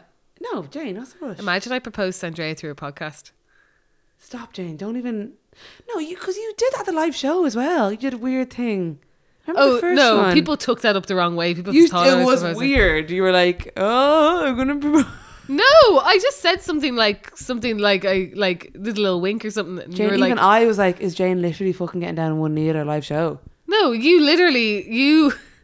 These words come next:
Speaker 2: <laughs> you said, "Are you gonna propose?" I was like, "No, obviously not."
Speaker 1: Yeah, but I thought for a second you were.
Speaker 2: I get, it was something, if you listen to it back now, it was something so innocent, and
Speaker 1: You had
Speaker 2: you
Speaker 1: to
Speaker 2: were
Speaker 1: fucking
Speaker 2: like,
Speaker 1: be there. What can I say?
Speaker 2: I can't remember. That'd be a terrible way to propose. Imagine she's just, like, on the Lewis on the way to work, listening to my
Speaker 1: Yeah.
Speaker 2: podcast.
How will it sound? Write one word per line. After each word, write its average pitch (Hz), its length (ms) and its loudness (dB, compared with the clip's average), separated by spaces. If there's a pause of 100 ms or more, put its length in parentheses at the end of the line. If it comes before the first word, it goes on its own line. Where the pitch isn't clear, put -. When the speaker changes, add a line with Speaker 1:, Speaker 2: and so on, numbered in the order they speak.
Speaker 2:
<laughs> - 400 -20
you 269 180 4
said, 269 240 2
"Are 226 40 2
you 285 140 4
gonna 339 160 2
propose?" 214 360 0
I - 20 -2
was 208 80 -4
like, 214 100 -6
"No, 226 220 -2
obviously 214 340 -6
not." 202 300 -2
Speaker 1:
Yeah, 233 160 0
but 220 60 -2
I 190 100 4
thought 233 220 -2
for 262 60 -2
a 214 40 -2
second 196 260 -2
you 156 100 -2
were. 220 180 4
Speaker 2:
I 285 100 6
get, 302 220 0
it 240 60 -2
was 240 140 -4
something, 247 380 0
if 208 100 -2
you 240 120 0
listen 220 220 -2
to 220 80 -2
it 180 60 -4
back 190 200 0
now, 175 160 -2
it 180 100 -2
was 196 180 -4
something 196 300 -6
so 185 400 -2
innocent, 175 480 -8
and 170 220 -8
Speaker 1:
You - 20 -6
had 180 140 -4
Speaker 2:
you 185 60 -2
Speaker 1:
to 180 40 0
Speaker 2:
were 180 80 -2
Speaker 1:
fucking - 60 -2
Speaker 2:
like, 175 180 -2
Speaker 1:
be 165 180 -2
there. 135 300 -4
What 156 120 -10
can 156 100 -8
I 151 60 -6
say? 143 300 -8
Speaker 2:
I 135 60 -14
can't 135 180 -14
remember. 127 280 -20 (840)
That'd 196 160 -4
be 190 80 -4
a 147 60 -8
terrible 156 320 -10
way 160 80 -6
to - 80 -18
propose. 147 240 -10
Imagine 180 160 -8
she's 175 220 -10
just, 170 140 -14
like, 156 160 -8
on 151 140 -8
the 143 80 -12
Lewis 151 240 -8
on 151 80 -12
the 147 80 -10
way 143 100 -8
to 143 120 -14
work, 151 180 -10
listening 147 280 -12
to 147 300 -12
my 156 60 -10
Speaker 1:
Yeah. 151 160 -6
Speaker 2:
podcast. 160 540 -8